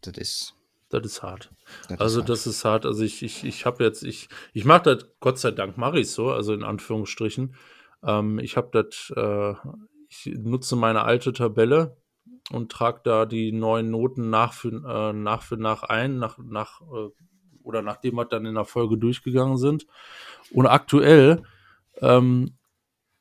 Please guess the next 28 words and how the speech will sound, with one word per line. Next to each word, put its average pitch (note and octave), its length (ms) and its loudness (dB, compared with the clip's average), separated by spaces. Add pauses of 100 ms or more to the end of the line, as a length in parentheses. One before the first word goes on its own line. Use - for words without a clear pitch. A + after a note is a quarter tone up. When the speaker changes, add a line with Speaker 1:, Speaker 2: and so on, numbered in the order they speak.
Speaker 2:
und A#2 100 0
mein, C3 240 4
die A#2 180 -2
Jets B2+ 360 0
hatte G#2+ 160 -6
ich G#2 80 -12
ja A2 80 -6
letztes G2+ 380 -12
Jahr G#2 100 -8
schon A2 180 -12
richtig G2+ 460 -12
bescheiden F2+ 500 -16
bewertet, F2 540 -16
ne? A2 140 -14
Vier F3 280 -4
fünfundachtzig B2+ 840 -10
hatten G2+ 280 -18
die. G2 200 -14
Und G#2+ 240 -18
dieses C3 220 -6
Jahr A#2+ 100 -2
die A2 140 -12
Texans B2 420 -6
sind A#2 180 -6
noch C3 220 0
mal A#2 180 0
da A#2 220 2
drunter. G#2 500 -6